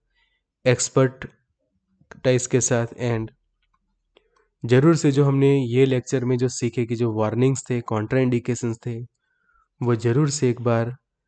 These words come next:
आपको रीड करने चाहिए before the use of this Dynapar injection, because सेफ्टी खास इंपॉर्टेंट है कि अगर कोई पर्सन भी उसका सेल्फ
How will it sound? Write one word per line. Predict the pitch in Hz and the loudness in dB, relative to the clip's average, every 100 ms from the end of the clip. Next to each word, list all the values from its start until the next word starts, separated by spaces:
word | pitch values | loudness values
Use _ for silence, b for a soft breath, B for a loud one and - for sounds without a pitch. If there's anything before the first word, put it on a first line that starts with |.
| _ _ - | _ _ -8
आपको | 117 - - 120 117 - _ _ _ _ _ - | -6 -4 0 0 -2 -10 _ _ _ _ _ -4
रीड | 113 131 139 | 2 2 4
करने | 131 120 120 | 0 2 0
चाहिए | - 117 120 113 113 - _ _ _ 127 | 0 -2 0 -2 -4 -12 _ _ _ -4
before | 113 - 123 110 117 - _ _ _ 120 | -4 0 0 0 -6 -16 _ _ _ -12
the | 104 107 104 | -4 -4 -2
use | 151 160 120 | -2 0 0
of | 107 | -4
this | 104 117 110 - - _ _ - | 0 0 0 -6 -12 _ _ -10
Dynapar | 117 101 107 143 139 | -4 -2 0 0 0
injection, | 110 104 104 98 | -2 -2 -6 -6
because | 110 123 131 135 | -4 -4 -2 -4
सेफ्टी | - - 120 123 160 | -4 0 0 0 -4
खास | 156 143 135 | 0 0 0
इंपॉर्टेंट | 135 123 127 123 120 | 0 0 -2 -2 -4
है | 120 123 _ _ _ _ _ | -6 -10 _ _ _ _ _
कि | - | -4
अगर | 117 131 | 0 0
कोई | 123 135 | 2 0
पर्सन | 131 120 - 135 | 2 -2 0 0
भी | 131 | 2
उसका | 131 - 127 | -2 0 -2
सेल्फ | - 120 | 2 0